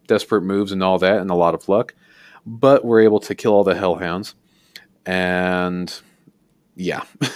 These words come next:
<laughs> we all barely survive, and we realize we need to take another long rest, which is probably the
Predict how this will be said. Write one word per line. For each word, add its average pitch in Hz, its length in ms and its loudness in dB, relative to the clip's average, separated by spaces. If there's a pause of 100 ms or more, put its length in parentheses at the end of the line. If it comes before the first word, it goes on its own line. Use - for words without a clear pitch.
(300)
<laughs> - 600 -8
we 175 120 6
all 147 140 4
barely 113 300 4
survive, 82 480 -2 (340)
and 95 300 -2
we 92 40 -4
realize 87 360 0
we 85 80 -8
need 85 80 -8
to - 80 -10
take 82 180 -6
another 73 300 -8
long 76 240 -8
rest, - 480 -12
which 82 160 -14
is 82 80 -14
probably 95 500 0
the 85 420 -4